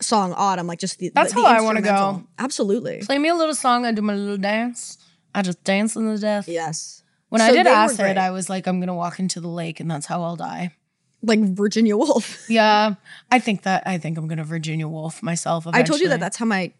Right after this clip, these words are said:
Speaker 1: um, great-great-grandfather
Speaker 2: Yeah.
Speaker 1: died.
Speaker 2: I know. And I, I've just been getting too many signals at this
Speaker 1: Really?
Speaker 2: point, you know?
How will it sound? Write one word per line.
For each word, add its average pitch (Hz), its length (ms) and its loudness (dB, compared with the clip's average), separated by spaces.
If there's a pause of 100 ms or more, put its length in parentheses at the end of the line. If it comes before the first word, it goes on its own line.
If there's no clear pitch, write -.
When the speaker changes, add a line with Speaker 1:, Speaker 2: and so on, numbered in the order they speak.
Speaker 1:
um, 151 320 -6
great-great-grandfather 190 880 -4
Speaker 2:
Yeah. 202 40 -4
Speaker 1:
died. 220 160 -6
Speaker 2:
I - 80 0
know. 202 200 2
And 208 220 0
I, - 240 -6
I've 202 220 2
just 220 180 -4
been 262 100 -2
getting 185 240 0
too 170 140 -6
many 170 160 -4
signals 175 600 -8 (240)
at - 80 -20
this 240 100 4
Speaker 1:
Really? 294 320 2
Speaker 2:
point, 180 320 2
you 185 100 -6
know? 175 300 -8